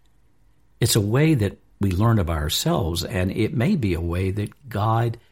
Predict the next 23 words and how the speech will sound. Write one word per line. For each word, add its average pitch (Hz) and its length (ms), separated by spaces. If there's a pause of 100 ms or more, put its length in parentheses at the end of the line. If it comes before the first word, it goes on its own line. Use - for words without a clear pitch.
(180)
teaches 117 560 (640)
us 123 460 (440)
valuable 85 500
lessons. - 600 (920)
So, - 260 (380)
you 101 140
know, 170 200 (500)
so - 120
don't 196 220
underestimate 92 800
the 90 80
possibility 80 1000 (1160)
of 92 160
what 90 360 (120)
the 98 100
benefit 104 760
can 67 220
be - 260 (680)
from - 200
a 87 60
test - 360
in 73 140
life. 85 240